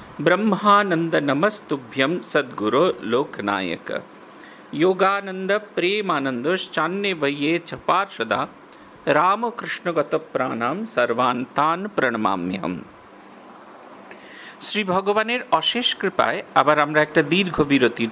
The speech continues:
পরে আলোচনা করতে বসেছি রামকৃষ্ণ সংঘের প্রথম সংঘগুরু পরম পূজনীয় শ্রীমৎ স্বামী ব্রহ্মানন্দজি মহারাজের উপদেশ এবং পত্র সংকলন ধর্ম প্রসঙ্গে স্বামী ব্রহ্মানন্দ থেকে।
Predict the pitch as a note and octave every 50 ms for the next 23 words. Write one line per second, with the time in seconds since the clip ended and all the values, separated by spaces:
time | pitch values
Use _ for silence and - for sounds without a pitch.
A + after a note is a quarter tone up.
0 | - - A#2 - D3+ G3 C#4+ - - - - - - - - - - - - -
1 | - - - - D3 C#3+ C#3+ D3 - - C3 B2 B2+ B2 - B2 A#2+ - - C#3
2 | C#3 C3+ - - D#3+ - - A#3 A3+ G#3+ F#3 E3+ F3 E3+ - - D#3+ - - -
3 | D#3+ - - E3 E3 E3 D#3+ F3+ F3+ F3+ - - E3 E3 - - G3+ G#3 A3 A3
4 | - - D3 C3 B2 A2 G2+ G#2 G2 G#2 G#2 C3+ F3+ A3 - - - - - -
5 | - - - - - - D#3 D#3 E3+ F3+ F3+ E3+ F#3 E3+ D#3 E3 E3+ E3+ F3+ F#3
6 | G3+ F#3 - - C#3 C#3+ D3+ D3 - - D#3 D3 D3+ C#3 B2 B2+ C#3+ E3 F3+ D#3+
7 | E3 E3 D#3+ D3+ D3 C#3+ B2+ B2+ B2 B2+ B2 A#2+ A#2 A#2 A#2+ A#2 A2 A2 C3+ E3
8 | F#3+ - - - - - - - - - - D#3 D3+ - F3 E3+ E3 E3+ F3 F3
9 | F3+ F3 - - - - - - - A#2 A#2+ C3 C#3 D#3+ D#3+ - C#3+ B2+ - -
10 | - A2+ G#2+ - - G#2+ G#2 A2 A2 - B2 C3 D#3 G#3+ D4 - - - - -
11 | - - - - A2+ B2 D3 D#3 D#3+ E3+ E3+ D#3+ - - - - - - A2+ A#2
12 | B2 E3 - - - - - - - B2+ A#2+ A2+ G#2+ G#2 A#2 A#2 A#2 G#2 F#2+ F2+
13 | F2 F2+ F2 E2+ D#2+ F2 - - - - - - -